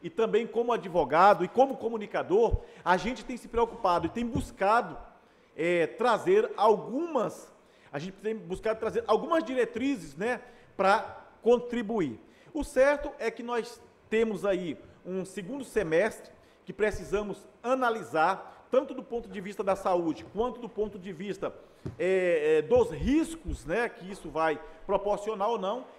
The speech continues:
e também das ferramentas virtuais. O que eu tenho a falar é que a, a, as faculdades particulares e as escolas particulares,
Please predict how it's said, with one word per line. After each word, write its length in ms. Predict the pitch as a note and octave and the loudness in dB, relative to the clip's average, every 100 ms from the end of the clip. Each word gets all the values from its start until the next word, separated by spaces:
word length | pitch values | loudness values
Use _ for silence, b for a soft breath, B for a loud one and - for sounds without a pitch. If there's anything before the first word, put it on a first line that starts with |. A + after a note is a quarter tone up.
| B | B
e 100 | A3+ | 0
também 340 | C4+ G#3 A3+ | 2 2 0
das 180 | A#3+ A3+ | -2 -2
ferramentas 540 | A#3 G#3 F#3 G#3 A3+ | -4 -4 -4 -6 -6
virtuais. 560 | F#3 G#3 A#3+ G3+ A#2 - - B B B | -6 -8 -4 -2 -4 -10 -20 B B B
O 80 | F#4+ | -2
que 60 | F#4 | 0
eu 100 | D4+ | 0
tenho 280 | C4 A#3 | -2 -2
a 60 | G#3 | -2
falar 260 | G3+ G#3+ B3+ | 0 2 2
é 40 | |
que 240 | B3+ A3+ - - | 0 -8 -12 -4
a, 100 | F#3+ | 0
a, 340 | F#3 E3 E3+ | 0 0 -2
as 100 | D#3+ | -4
faculdades 380 | - G3+ G3 G#3 | -4 -2 -2 -2
particulares 720 | - F3+ - F#3+ D#3+ C3+ - - B B B | -2 -6 -4 0 2 0 -4 -18 B B B
e 140 | D#3+ F3+ | 2 4
as 140 | F#3+ | 4
escolas 400 | - - G#3 G#3 | 2 -2 0 0
particulares, 840 | - E3 - D3+ D3 F#3 E3+ - | -2 -6 -6 -4 2 2 0 -4